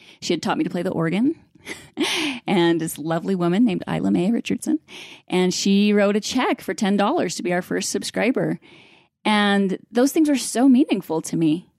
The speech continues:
I mean, of course, that's not enough money to make it go, but it was the, um, motivation or the belief that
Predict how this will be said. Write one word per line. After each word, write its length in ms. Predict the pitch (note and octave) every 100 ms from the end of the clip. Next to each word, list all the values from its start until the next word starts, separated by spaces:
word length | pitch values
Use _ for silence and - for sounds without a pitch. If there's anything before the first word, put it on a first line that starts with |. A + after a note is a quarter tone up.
| _ _
I 60 | _
mean, 140 | G3+ G#3
of 80 | G3+
course, 160 | A3
that's 160 | G#3+ G#3+
not 140 | G#3
enough 200 | F#3 F3+
money 160 | G#3 B3+
to 80 | F3+
make 200 | - G3+
it 60 |
go, 340 | - F#3+ F#3+ E3
but 180 | F3+
it 140 | - F3+
was 320 | F3+ F3 E3+
the, 400 | F3+ E3 D#3+ -
um, 500 | - - F2+ - - - _
motivation 640 | F#3+ F#3 F3+ F#3 F3 E3+ E3
or 100 | D#3+
the 140 | D#3
belief 640 | - E3+ E3 G3 E3+ - -
that 280 | E3+ C3